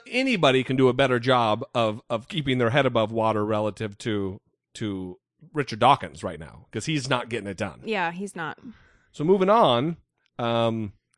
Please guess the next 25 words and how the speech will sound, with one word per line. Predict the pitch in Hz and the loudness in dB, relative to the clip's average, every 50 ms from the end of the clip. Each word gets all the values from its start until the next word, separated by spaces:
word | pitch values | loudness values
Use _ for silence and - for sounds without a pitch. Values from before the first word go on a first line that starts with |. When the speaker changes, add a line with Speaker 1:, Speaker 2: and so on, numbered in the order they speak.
| _ _ _ _ - | _ _ _ _ -6
Speaker 1:
Ebola | 139 131 120 113 123 143 202 240 247 165 | -6 -6 -2 2 4 6 6 6 6 4
virus, | 117 110 107 104 98 98 104 113 123 - - - - - _ _ _ _ - 107 110 | 4 2 0 0 0 0 -2 -2 -4 -6 -10 -14 -18 -20 _ _ _ _ -20 -6 -2
big | 143 170 190 202 | 0 0 0 0
news. | 180 151 165 214 226 147 101 90 80 73 - - - - _ _ _ _ _ _ _ _ _ | 0 2 2 2 2 0 -2 -4 -10 -14 -16 -16 -16 -18 _ _ _ _ _ _ _ _ _
So | - - 156 | -6 -4 -2
I | 147 | 0
wanna | 156 185 214 240 226 | 0 0 0 0 0
kind | - 220 214 | 0 0 0
of | 202 185 | 0 -2
explain | 156 - - - 170 160 156 156 151 147 147 151 _ _ _ _ _ _ - | -4 -8 -6 -4 -2 0 0 0 0 -2 -4 -6 _ _ _ _ _ _ -20
t-, | - - - | -20 -10 -6
to | - 165 | -6 -4
the | 156 151 | -2 0
audience. | 139 135 135 135 135 131 123 - - | 0 0 2 0 0 -2 -4 -4 -4
I | 143 | -4
did | 143 131 180 196 180 | 0 2 2 2 2
say | - 196 180 | 0 -2 -2
something | 165 - 170 156 143 160 143 | 0 -2 -2 -4 -4 -4 -4
on | 139 135 131 131 131 131 135 | -2 -2 -2 -4 -6 -6 -8
the | 135 123 | -6 -4
last | 127 131 135 127 - - | -2 -2 -4 -4 -4 -6
episode | 123 110 120 - - 127 120 117 120 113 | -8 -6 -8 -8 -6 -4 -4 -2 -2 -4
or | 110 | -6
before | 101 - 107 - - 117 110 | -6 -8 -12 -10 -8 -6 -4
that | 107 107 104 101 101 - | -4 -4 -4 -6 -8 -10